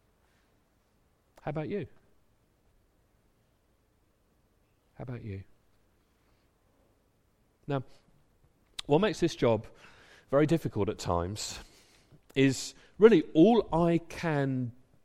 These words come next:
do is try my hardest to show you the truth. But having done that,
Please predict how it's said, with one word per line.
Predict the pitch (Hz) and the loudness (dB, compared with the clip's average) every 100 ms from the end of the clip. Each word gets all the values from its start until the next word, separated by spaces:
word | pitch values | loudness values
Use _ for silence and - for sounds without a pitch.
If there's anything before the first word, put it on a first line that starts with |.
| _ _ _ | _ _ _
do | 143 147 127 104 117 | 0 2 2 2 -2
is | 131 127 - - - - _ _ _ - | -2 -4 -4 -12 -20 -20 _ _ _ -12
try | - - 170 208 226 | -10 2 4 4 4
my | 190 180 | 2 2
hardest | 175 - - 165 160 131 92 87 117 - - - - _ _ _ _ _ _ - | 0 -6 -12 -8 -4 -4 -4 -6 -8 -12 -14 -18 -20 _ _ _ _ _ _ -12
to | 135 | -10
show | - - - 165 139 | -8 -10 -6 -4 -4
you | 98 107 | -2 -4
the | 104 | -4
truth. | 117 - 110 76 - - - - _ _ _ _ _ _ _ _ _ _ _ | -6 -4 -4 -4 -10 -14 -16 -20 _ _ _ _ _ _ _ _ _ _ _
But | 160 | 2
having | 208 226 | 4 4
done | 196 262 165 | 6 6 6
that, | 110 127 | 4 2